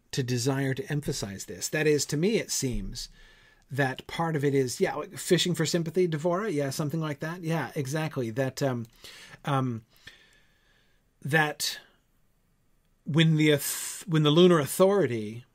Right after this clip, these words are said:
is persecuting them, it makes them just look like bullies, right? This is not a dispute between two groups or two peoples, right?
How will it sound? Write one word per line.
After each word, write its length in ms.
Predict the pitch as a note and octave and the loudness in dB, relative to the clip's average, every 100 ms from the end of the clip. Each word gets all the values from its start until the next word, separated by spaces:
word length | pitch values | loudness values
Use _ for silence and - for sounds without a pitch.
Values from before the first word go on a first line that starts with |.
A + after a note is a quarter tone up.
| _ _ _ _ _ | _ _ _ _ _
is 200 | F3+ C3+ | -2 -2
persecuting 800 | - G3 F#3 - - C3+ B2 A#2 | 0 0 2 0 0 2 2 0
them, 200 | A#2 A#2 | -2 -4
it 140 | D#3+ | 0
makes 240 | F3+ E3+ - | 2 2 2
them 280 | E3 D#3+ - | 0 0 0
just 260 | F3+ - | 0 2
look 180 | F3 D#3 | 0 2
like 180 | E3 C#3 C3+ | 2 2 4
bullies, 560 | E3 F3 - - - - _ _ - | 4 4 -2 -4 -6 -6 _ _ -6
right? 220 | C#3 C#3 D#3 - - | -2 -2 -4 -2 4
This 160 | F#3+ | 6
is 100 | G3+ | 6
not 180 | G#3 F#3+ | 8 8
a 60 | E3+ | 6
dispute 800 | D#3+ - - - F3+ E3+ - - - | 4 4 2 0 -4 -2 -6 -8 -8
between 480 | C#3+ - D#3 D3 C#3 | -6 -2 0 0 0
two 240 | - C3+ | 0 0
groups 480 | B2 C#3+ D3 - - | 0 -2 -2 -4 -6
or 60 | B2 | -2
two 200 | C#3+ C3 | -2 0
peoples, 540 | D3 C#3+ - - - - - - | 0 -2 -6 -14 -14 -14 -16 -4
right? 220 | C#3 C#3 | -2 -2